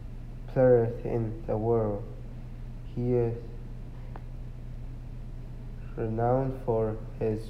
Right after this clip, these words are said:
dribbling abilities, especially speed and finishing, and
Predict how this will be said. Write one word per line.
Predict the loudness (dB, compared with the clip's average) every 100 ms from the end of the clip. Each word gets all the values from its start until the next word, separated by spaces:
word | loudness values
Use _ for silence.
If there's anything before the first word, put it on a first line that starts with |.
| 0
dribbling | 2 4 4 2 -2 -6 -8 -8 -8 -8 -8 -8 -8 -8 -8 -8 -8 -8 -8 -8 -8 -8 -8 -8 -8 -8 -8 -8 -8 -8 -8 -8 -6 -2
abilities, | 2 2 4 2 2 0 -2 -8 -8 -8 -6
especially | -6 -6 -8 0 4 4 0 -2 0 0 0 -4 -8 -8 -8 -2
speed | 2 2 0 -4 -8 -8 -8 -8 -4
and | -4 -4 -2
finishing, | 0 2 0 -2 -4 -4 -6 -8 -8 -10 -10 -10 -8 -10 -10 -8 -8 -8 -6
and | -2 -2 -2 -4